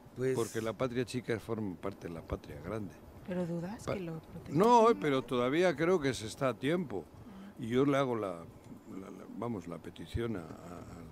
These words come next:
Speaker 2: presidente de la República, ¿no?
Speaker 3: Ujú.
Speaker 2: Que por supuesto que la clave es la cuatro T para toda, toda la patria, pero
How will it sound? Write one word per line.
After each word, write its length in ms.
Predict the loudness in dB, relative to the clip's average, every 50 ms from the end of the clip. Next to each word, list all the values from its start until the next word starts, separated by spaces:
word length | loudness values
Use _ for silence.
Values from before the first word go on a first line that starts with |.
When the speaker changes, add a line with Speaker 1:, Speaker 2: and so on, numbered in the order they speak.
| -14 -16
Speaker 2:
presidente 480 | -14 -14 -12 -8 -6 -6 -4 -4 -6
de 80 | -8 -8
la 80 | -10
República, 500 | -10 -12 -8 -4 -2 -2 -2 -2 -4 -8 -12 -12
¿no? 60 | -12
Speaker 3:
Ujú. 520 | -12 -12 -12 -12 -12 -12 -12 -14 -16 -10 -8
Speaker 2:
Que 100 | -6 -6
por 160 | -4 -6 -6
supuesto 520 | -6 -6 -4 0 0 0 0 0 -4 -4 -2
que 240 | -2 -2 -2 -2 -6 -12 -10
la 180 | -8 -6 -6 -6
clave 440 | -6 -2 0 0 0 2 0 0 0
es 200 | -2 -4 -6 -10 -8
la 140 | -8 -8 -8
cuatro 400 | -4 -4 -6 -4 -4 -6 -8 -4
T 160 | -4 -4 -4
para 240 | -4 -6 -6 -6 -8
toda, 480 | -6 -4 -4 -4 -2 -2 -4 -4 -6 -10 -12 -12 -12 -12 -12 -12 -8
toda 240 | -2 0 0 0 0
la 120 | 0 -2
patria, 440 | -4 -2 -2 -4 -4 -2 -6 -8 -8 -8 -12 -16 -20 -20 -20 -20 -20 -20 -20 -18 -10 -4
pero 560 | -2 0 0 2 2 2 0 0 -2 -2 -4